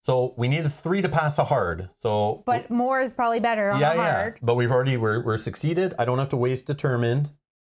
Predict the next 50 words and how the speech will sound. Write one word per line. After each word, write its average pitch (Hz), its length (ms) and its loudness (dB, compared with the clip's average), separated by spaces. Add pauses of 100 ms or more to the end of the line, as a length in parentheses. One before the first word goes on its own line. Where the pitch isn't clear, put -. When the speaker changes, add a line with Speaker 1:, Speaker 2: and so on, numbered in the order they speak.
(400)
Speaker 1:
So 107 60 0
we're 110 80 0
gonna 123 140 0
keep 143 160 0
going, 135 440 0
obviously. 107 600 0 (920)
Oh, 143 240 2 (360)
I 123 80 2
rolled 139 240 2
a - 20 0
Speaker 2:
Two. 131 200 0
Speaker 1:
two, 104 40 -2
so 120 140 0
I - 20 4
lose 123 240 0
one. 90 300 -2
So 123 100 0
I 139 40 2
only 185 140 0
got 165 200 0
four. 98 400 0 (180)
Speaker 2:
Okay. 202 460 -4 (100)
Speaker 1:
So - 100 -8
I'm 117 80 0
only 135 200 2
one 127 340 0
over. 147 640 -2 (380)
Speaker 2:
Still 330 340 -4
good. 226 580 -2
Speaker 1:
I 117 100 -4
know, 151 220 2
but 147 240 -2
what 156 120 0
if 165 80 0
it's - 320 -6
Speaker 2:
I 247 240 0
know. 233 160 0
Speaker 1:
five 208 80 -2
plus? - 500 -2 (160)
Speaker 2:
I 233 140 -2
know, 214 160 -2
it's 214 140 -4
gonna 220 200 -2
be. 185 280 -8 (1000)
Speaker 1:
All 143 120 2
right, 123 200 0
I'm 131 120 2
doing 156 180 2
determined 131 420 0
too. 92 260 -2